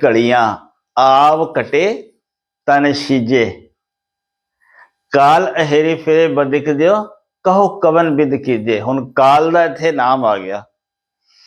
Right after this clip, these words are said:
ਹੁਣ ਮਾਲਕ ਨੇ ਜੋ ਖੇਲ ਬਣਾਇਆ ਸੀਗਾ, ਤੇ ਇੱਕ ਤੇ ਸਾਨੂੰ ਖੇਲ ਖੇਲਣ ਲਈ ਭੇਜਤਾ ਕਿ "ਤੂੰ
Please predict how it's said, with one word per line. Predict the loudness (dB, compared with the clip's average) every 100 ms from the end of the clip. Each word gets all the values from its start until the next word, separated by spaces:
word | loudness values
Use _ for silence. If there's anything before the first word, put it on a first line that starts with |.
| _ _ -20 -20 -18 -4
ਹੁਣ | 0 4
ਮਾਲਕ | 4 2 0
ਨੇ | -2
ਜੋ | 0 -2 -4
ਖੇਲ | -6 -2 0 0
ਬਣਾਇਆ | 2 2 2 0
ਸੀਗਾ, | -2 0 0 0 -4 -14 _ _ _ _ _ _ _ _ _ _ _ _ -4
ਤੇ | -2
ਇੱਕ | -2 -2
ਤੇ | 0 0
ਸਾਨੂੰ | 0 -2 -4
ਖੇਲ | -2 0 0 0
ਖੇਲਣ | 0 2 2
ਲਈ | 0 -2
ਭੇਜਤਾ | -2 -2 0 -2 -2 -14 _ _ _ _ _ _ _ _ _ _ _ _ _ -4
ਕਿ | -4 -2
"ਤੂੰ | 2 4 4 2 0